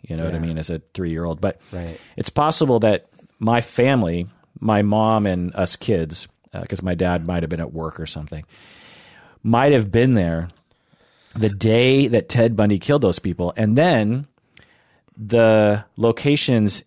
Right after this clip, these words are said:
Speaker 1: at U W. So when I went to the University of Washington,
Speaker 2: Mm-hmm.
Speaker 1: I lived in that neighborhood.
Speaker 2: The
Speaker 1: And
Speaker 2: same
Speaker 1: s-
Speaker 2: neighborhood he, yeah.
Speaker 1: where he lived, and he also killed people.
Speaker 2: Jeez.
Speaker 1: And it was just, like, a block away. And
Speaker 2: So creepy.
Speaker 1: and I remember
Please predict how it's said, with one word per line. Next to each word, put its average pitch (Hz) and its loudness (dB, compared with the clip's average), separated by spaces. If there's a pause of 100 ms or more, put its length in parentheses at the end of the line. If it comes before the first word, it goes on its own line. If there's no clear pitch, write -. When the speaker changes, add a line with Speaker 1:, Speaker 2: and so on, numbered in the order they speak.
Speaker 1:
at 104 0
U 104 0
W. 95 0 (380)
So 107 2
when 104 2
I 113 4
went 113 0
to - -6
the 101 -2
University 104 -2
of 85 -4
Washington, 101 -2
Speaker 2:
Mm-hmm. 104 -8 (280)
Speaker 1:
I 113 2
lived 104 2 (640)
in 113 2
that 101 2
neighborhood. 92 -2 (260)
Speaker 2:
The 101 -8
Speaker 1:
And 107 0
Speaker 2:
same 98 -4
Speaker 1:
s- 95 -12
Speaker 2:
neighborhood 92 -10
he, 85 -14 (100)
yeah. 87 -16
Speaker 1:
where 117 2
he 143 2
lived, 117 4
and 107 2
he 107 2
also 104 0
killed 135 -2
people. 78 -10
Speaker 2:
Jeez. 80 -14 (220)
Speaker 1:
And 110 4
it 107 4
was 110 2
just, 127 -2
like, 120 2
a 107 0
block 107 0
away. 95 0
And 117 2
Speaker 2:
So 131 4
creepy. 147 2
Speaker 1:
and 160 2
I - 4
remember 180 4